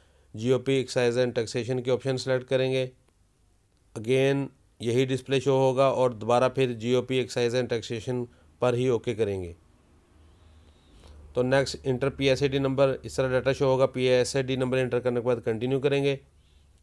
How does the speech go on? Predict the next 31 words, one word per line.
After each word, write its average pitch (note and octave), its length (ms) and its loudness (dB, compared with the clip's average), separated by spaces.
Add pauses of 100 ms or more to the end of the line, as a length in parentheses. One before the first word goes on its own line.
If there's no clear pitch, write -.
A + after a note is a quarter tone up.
(220)
तमाम B2 280 0
डिटेल B2 280 0
शो B2+ 160 0
हो B2 120 2
जाएगी। B2+ 280 0
कन्फर्म B2 440 0
करने B2 280 0
के A#2+ 100 -6
बाद B2+ 320 4 (640)
चार A#2+ 200 0
हिस्सों B2 240 0
का C3 100 4
पिन A#2+ 200 -2
कोड C3 180 0
एंटर C3 240 0
करेंगे C#3 380 2 (1040)
तो G#2+ 60 -6
इस A#2 180 -4
तरह C3 200 4
ट्रांजैक्शन A#2+ 600 0
सक्सेसफुल B2 600 -4
का B2+ 220 2
मैसेज A#2+ 340 0
हमें A#2+ 140 2
रिसीव A#2 300 -4
होगा। A#2+ 200 0 (500)
पेमेंट B2+ 280 0
की C3 100 -4
अदायगी B2+ 300 2
के C#3 120 0
बाद B2+ 320 2